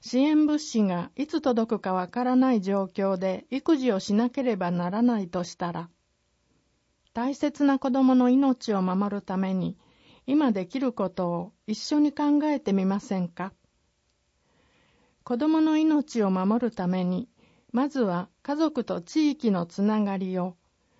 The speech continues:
助産師の林美智子さんにお聞きしました。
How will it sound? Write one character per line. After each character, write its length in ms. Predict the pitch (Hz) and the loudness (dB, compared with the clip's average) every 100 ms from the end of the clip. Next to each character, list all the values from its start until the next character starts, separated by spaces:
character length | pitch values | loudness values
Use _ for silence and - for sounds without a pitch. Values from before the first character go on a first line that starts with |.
| _ _ _ - | _ _ _ -6
助 140 | 208 | -4
産 320 | 220 311 311 | -2 0 0
師 180 | 294 220 | 0 0
の 280 | 185 180 - | 0 0 -4
林 480 | - 247 285 302 302 | -6 -2 -2 0 2
美 140 | 302 | 2
智 120 | 302 - | 0 -2
子 120 | 233 | -4
さ 180 | 214 196 | 0 0
ん 140 | 190 | 0
に 220 | 185 185 - | 0 -4 -6
お 60 | |
聞 240 | 185 220 208 | -6 -6 -6
き 140 | 220 | -10
し 160 | - 190 | -4 -2
ま 180 | 185 | -2
し 160 | 190 - | -4 -10
た。 240 | - 175 | -12 -12